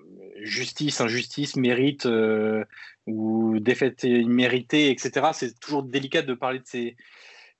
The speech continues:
de ces sujets-là dans le foot parce que est-ce que ça existe ou non, mais c'est vrai que c'était très dur pour, euh, la Spezia de, de, de perdre contre les hommes de Simone Inzaghi puisqu'ils avaient fait un match incroyable et qu'ils avaient eu beaucoup d'occasions et que sur les, à peu près les deux seules occasions de, de la Lazio, les deux, trois occasions de la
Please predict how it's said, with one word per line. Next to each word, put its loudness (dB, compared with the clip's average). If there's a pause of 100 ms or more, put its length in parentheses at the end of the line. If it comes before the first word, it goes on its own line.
(120)
de -8
ces -8
sujets-là -2
dans -2
le -4
foot -12
parce -4
que -2
est-ce 0
que -6
ça -2
existe -6
ou -2
non, 0
mais 0 (300)
c'est -4
vrai 2
que -4
c'était -2
très -2
dur -2
pour, 0
euh, 4
la -4
Spezia -8
de, -4
de, -4
de -2
perdre 0
contre -4
les -4
hommes 0
de -4
Simone -2
Inzaghi 0
puisqu'ils -6
avaient 0
fait -6
un 0
match 0
incroyable -2
et -6
qu'ils -12
avaient -4
eu -14
beaucoup 0
d'occasions -2 (520)
et -10
que -2
sur -4
les, 2
à 2
peu -6
près -2
les 0
deux 0
seules -2
occasions -2
de, -2
de -4
la -2
Lazio, -2
les -2
deux, -2
trois -8
occasions -8
de -4
la 2